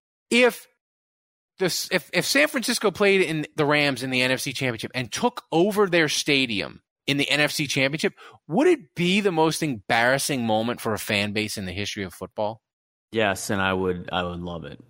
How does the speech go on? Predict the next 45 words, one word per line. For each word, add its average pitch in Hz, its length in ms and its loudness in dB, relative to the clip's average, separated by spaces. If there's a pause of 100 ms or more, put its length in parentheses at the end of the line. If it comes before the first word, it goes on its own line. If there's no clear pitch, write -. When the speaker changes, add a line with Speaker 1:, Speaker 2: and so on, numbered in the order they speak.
(120)
Speaker 2:
I 98 100 2
would 92 160 2
absolutely - 560 -4
love - 260 -10
it. - 140 -16 (1300)
'Cause 135 140 2
I'd 139 160 2
be 143 120 4
like, 127 240 4
"Cool 151 300 4
N 135 100 4
F 127 180 0
L 120 140 4
city, 120 460 0 (100)
N 107 120 -2
F 104 160 -4
L. 101 240 0 (420)
You 110 80 -2
like 110 160 2
that, 117 180 2
Roger? 117 540 2 (260)
Speaker 1:
<laughs> - 180 -2
Speaker 2:
Nice 113 200 0
job." 110 400 2 (460)
Speaker 1:
It's - 260 -20
a, - 40 -12
it's - 120 -18
Speaker 2:
Uh, 107 400 4
Speaker 1:
a - 40 -16 (300)
Speaker 2:
by 156 160 2
the 185 80 0
way, 170 100 2
did 151 300 -2
you 226 140 2
see 247 240 0
that 254 100 -2
the 185 120 0
Pelicans 135 680 0 (220)
house - 640 0
the 117 160 -4
Knicks 104 580 -4
Speaker 1:
I 110 140 2
Speaker 2:
tonight? 151 160 0
Speaker 1:
love 87 240 0
it. 87 180 -4